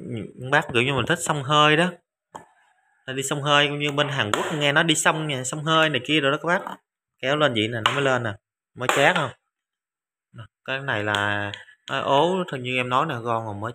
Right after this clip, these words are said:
chát mới tinh luôn. Xuất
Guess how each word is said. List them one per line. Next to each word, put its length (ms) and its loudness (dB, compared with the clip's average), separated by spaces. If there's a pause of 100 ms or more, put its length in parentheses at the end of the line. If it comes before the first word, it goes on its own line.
chát 220 -12
mới 120 -10
tinh 300 -14
luôn. 280 -16 (3500)
Xuất 100 -18